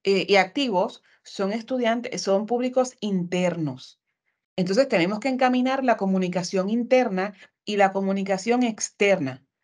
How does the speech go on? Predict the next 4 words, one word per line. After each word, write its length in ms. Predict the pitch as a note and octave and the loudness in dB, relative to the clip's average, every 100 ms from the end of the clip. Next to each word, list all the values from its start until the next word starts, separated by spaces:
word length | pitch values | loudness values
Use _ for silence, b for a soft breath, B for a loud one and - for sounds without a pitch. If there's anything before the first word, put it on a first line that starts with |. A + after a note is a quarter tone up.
| _ | _
para 220 | D#3+ F#3+ | 4 4
grupos 300 | F#3 F#3+ A3 | 4 2 2
diferentes. 840 | A3 G#3+ F#3+ E3 C#3+ C#3 - - _ _ _ _ _ _ _ _ _ _ _ - _ | 0 0 0 0 -2 -8 -16 -20 _ _ _ _ _ _ _ _ _ _ _ -20 _
Porque, 480 | F#3+ A3+ A3 F#3+ | 4 4 4 -2